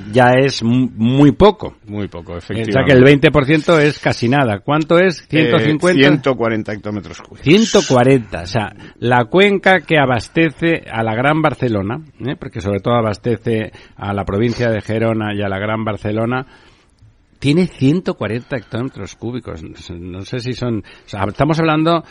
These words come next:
Speaker 1: de cuatro millones de personas, ¿eh?
Speaker 2: Efectivamente. Y luego hay dos cuencas que normalmente situaríamos o que, eh, tradicionalmente o históricamente están en esa España más seca, en esa España donde menos porcentaje de agua tenemos embalsada a final de verano,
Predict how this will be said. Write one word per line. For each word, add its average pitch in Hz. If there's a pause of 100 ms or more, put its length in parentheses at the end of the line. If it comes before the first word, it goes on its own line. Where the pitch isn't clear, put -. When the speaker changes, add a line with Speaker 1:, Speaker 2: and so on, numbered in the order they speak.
(120)
Speaker 1:
de 120
cuatro 143
millones 139
de 131
personas, 107 (240)
¿eh? 127 (720)
Speaker 2:
Efectivamente. 107
Y 113
luego 147
hay 196
dos 185
cuencas 208
que 131
normalmente 135
situaríamos 113
o 101
que, 98
eh, 95
tradicionalmente 101
o 101
históricamente 101
están 98
en 98
esa 101
España 98
más 95
seca, 123
en 95
esa 92
España 92
donde 95
menos 98
porcentaje 92
de 98
agua 92
tenemos 92
embalsada 92
a -
final 85
de 92
verano, 120